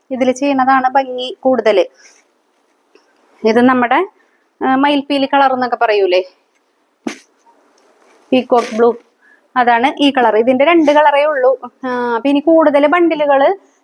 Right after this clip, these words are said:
ഈ പ്ലെയിന്റെ വരുമ്പോഴാണ് നമുക്ക് എല്ലാ മോഡലിലും കൂടുതൽ ക്വാണ്ടിറ്റി ചെയ്യാൻ പറ്റുന്നത്. അപ്പൊ നമുക്ക് ഹോൾസെയിലർക്ക് തരാം. ഓക്കെ, ഇപ്പോ വെബ്സൈറ്റ് വഴി പരമാവധി എല്ലാവരും ഓർഡർ ചെയ്യുക. അല്ലാത്തവർ മാത്രം, ആ, WhatsApp വഴി ഓർഡർ ചെയ്യുക. ആ, വെബ്സൈറ്റ് വഴി ഓർഡർ ചെയ്യണ-, ചെയ്യുന്നവർക്കായിരിക്കും ആദ്യം മുൻഗണന.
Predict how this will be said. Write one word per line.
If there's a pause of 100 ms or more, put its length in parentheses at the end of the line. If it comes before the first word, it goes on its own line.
ഈ
പ്ലെയിന്റെ
വരുമ്പോഴാണ്
നമുക്ക്
എല്ലാ
മോഡലിലും
കൂടുതൽ
ക്വാണ്ടിറ്റി
ചെയ്യാൻ
പറ്റുന്നത്.
അപ്പൊ
നമുക്ക്
ഹോൾസെയിലർക്ക്
തരാം. (400)
ഓക്കെ,
ഇപ്പോ
വെബ്സൈറ്റ്
വഴി
പരമാവധി
എല്ലാവരും
ഓർഡർ
ചെയ്യുക.
അല്ലാത്തവർ
മാത്രം, (240)
ആ,
WhatsApp
വഴി
ഓർഡർ
ചെയ്യുക.
ആ,
വെബ്സൈറ്റ്
വഴി
ഓർഡർ
ചെയ്യണ-,
ചെയ്യുന്നവർക്കായിരിക്കും
ആദ്യം
മുൻഗണന.